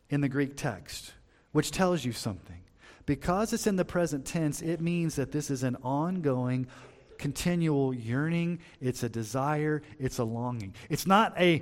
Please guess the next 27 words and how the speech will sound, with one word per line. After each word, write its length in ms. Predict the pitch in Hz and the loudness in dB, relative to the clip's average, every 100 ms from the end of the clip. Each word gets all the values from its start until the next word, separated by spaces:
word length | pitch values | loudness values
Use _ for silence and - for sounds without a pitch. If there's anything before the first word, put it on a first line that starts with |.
| - | 0
flippant 540 | - 202 240 202 131 | 2 8 8 8 4
thing. 320 | - 123 95 85 - - | 0 -2 -4 -12 -18 0
It 140 | 160 | 4
doesn't 380 | 143 214 214 175 | 8 6 6 2
come 240 | - 202 | 4 6
and 120 | 190 165 | 6 8
go. 460 | 190 196 208 202 - - | 10 12 12 8 4 0
It's 200 | 170 - | 2 4
not 280 | 202 202 170 | 4 4 6
really 240 | 190 190 | 8 8
based 480 | 156 - 196 190 190 | 4 4 8 8 6
upon 260 | 185 165 | 4 6
excitement, 680 | 151 - - 190 208 196 180 | 4 2 6 6 6 4 8
but 100 | 165 | 8
it's 120 | 156 | 8
a 100 | 143 | 4
slow, 760 | 135 - 180 185 196 208 208 208 - - | 2 2 6 8 8 8 6 2 -8 -4
measured, 1080 | 139 147 160 202 185 127 135 135 117 - - | -2 2 4 4 4 4 2 2 -2 -10 -4
constant, 680 | - 190 190 - 160 143 - - | -2 0 -2 -2 0 -2 -4 -2
level-headed 1000 | 131 160 175 175 147 147 143 139 - 131 | 2 4 4 2 2 4 4 2 -4 -2
desire 800 | 147 120 165 160 175 151 143 135 - | 0 2 2 4 4 6 6 2 -4
or 400 | 147 147 156 151 147 - | 2 6 8 6 4 -6
calling 760 | - - 151 147 123 104 101 107 - - - _ _ _ _ | -4 -2 0 0 0 -6 -8 -12 -14 -20 -20 _ _ _ _
to 100 | - | -6
be 140 | 123 117 | -4 -4
a 60 | |
pastor. 500 | - 117 98 - - | -6 -8 -8 -12 -16